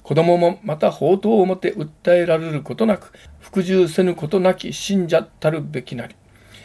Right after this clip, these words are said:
そは監督は神の家司なれば、責むべきところなく、欲しいままならず、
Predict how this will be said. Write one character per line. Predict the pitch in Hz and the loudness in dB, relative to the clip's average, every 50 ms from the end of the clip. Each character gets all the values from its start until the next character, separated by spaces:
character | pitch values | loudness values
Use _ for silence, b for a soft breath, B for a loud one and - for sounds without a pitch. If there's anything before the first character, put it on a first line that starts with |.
| B B B | B B B
そ | - - 151 | -6 0 2
は | 165 165 - - - - | 2 2 2 0 -12 -12
監 | - 143 180 180 | -10 -10 -6 -4
督 | - 180 185 196 | -6 -4 0 2
は | 185 180 170 | 2 2 2
神 | 175 175 196 196 180 | 0 -2 -2 -2 -2
の | 170 165 - | -2 -4 -6
家 | - 147 156 185 - | -6 -2 -2 -2 -4
司 | - - - 220 - 226 214 | -4 -6 -6 -6 -4 -4 -4
な | 175 196 | -4 -2
れ | 220 208 | -4 -4
ば、 | 156 - - b b b b b b b b | -6 -8 -14 b b b b b b b b
責 | - - - 202 | -4 2 4 4
む | 208 185 | 6 4
べ | 180 175 | 4 0
き | 165 - | -2 -6
と | - - - | -14 -16 -12
こ | - 226 233 | -8 -4 -2
ろ | 240 226 | 0 0
な | 202 - | -2 -2
く、 | - - b b b b b - | -6 -14 b b b b b -12
欲 | - - | -12 -10
し | - - - 202 220 214 | -8 -6 -4 0 2 4
い | 208 | 4
ま | 208 202 | 4 4
ま | 202 190 | 4 2
な | 170 160 196 | 0 0 -2
ら | 254 214 | -2 -2
ず、 | 180 - | -4 -6